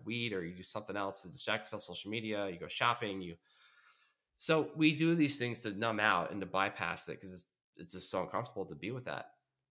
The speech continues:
Um, you know, I know I can tell you over the summer, I was dealing with grief for a good month. You know, it was really tough. It was actually one of these moments where I'm like, "Wow, I haven't felt like this in many years."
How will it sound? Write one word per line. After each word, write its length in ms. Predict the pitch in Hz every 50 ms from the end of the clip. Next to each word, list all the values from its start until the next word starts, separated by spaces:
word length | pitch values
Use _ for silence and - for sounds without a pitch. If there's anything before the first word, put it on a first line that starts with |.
| _ _ _ _ _ _
Um, 440 | 92 95 92 90 87 90 90 85 85 - _ _ _ _ _ _ _ _ _ _ _ - - - - _ _ _
you 100 | - 127
know, 60 | 120
I 140 | 120 117 120
know 100 | 127 117
I 60 | 117
can 120 | 120 -
tell 140 | - 135 131
you 120 | 127 107 107
over 100 | 110 101
the 60 | 90
summer, 360 | - - 120 117 117 92 85
I 160 | 82 90 92
was 140 | 98 95 -
dealing 280 | - - 104 104 101 95
with 200 | 90 - - -
grief 260 | - 95 98 101 98
for 240 | - 95 95 90 90
a 40 |
good 220 | 87 - 104 92 85
month. 300 | 98 107 95 85 - - _ _ _ _ _
You 100 | - 92
know, 60 | 95
it 40 | 90
was 120 | 87 87
really 220 | 90 98 101 92
tough. 380 | 87 - 101 80 73 80 - -
It 60 | -
was 140 | 90 90 92
actually 300 | 90 90 90 - - 85
one 140 | 82 87 87
of 40 | 85
these 160 | 85 82 85
moments 420 | 90 98 120 123 107 90 - -
where 140 | 95 92 87
I'm 120 | 87 92 101
like, 180 | 90 82 82
"Wow, 260 | 87 104 110 85 64 -
I 40 | -
haven't 180 | 110 107 -
felt 120 | - 82 80
like 140 | 95 92 -
this 240 | 87 87 - -
in 180 | 104 104 107 104 - _ _
many 240 | 69 82 90 104 113
years." 400 | 147 165 131 - - - -